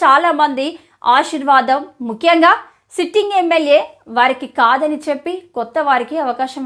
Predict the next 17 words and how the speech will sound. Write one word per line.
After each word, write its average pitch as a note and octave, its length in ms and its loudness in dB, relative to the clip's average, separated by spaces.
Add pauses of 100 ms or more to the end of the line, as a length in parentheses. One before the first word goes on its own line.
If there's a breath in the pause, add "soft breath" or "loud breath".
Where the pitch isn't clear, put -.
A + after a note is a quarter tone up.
ఇవ్వడానికి G#3+ 440 -4 (240)
అత్యంత B3+ 340 -4 (160)
కీలకంగా A3+ 540 -4 (120)
మారినటువంటి G3 600 -6 (320)
అంశం. - 280 -10 (1200)
ఇప్పటికే E4+ 440 0 (140)
వైఎస్ఆర్సీపీ D4+ 680 -2 (120)
పట్ల A#3+ 220 -6 (120)
ప్రజల్లో A3 480 -2 (240)
ఒక B3+ 80 -4 (120)
రకమైనటువంటి A#3 800 -4 (200)
ఆ G#3 40 2 (100)
భావన G3 240 0 (100)
వచ్చింది. - 340 -20 (1160)
సర్వే E4+ 420 2 (120)
రిపోర్టులు F4+ 580 -2
కూడా D#4+ 200 4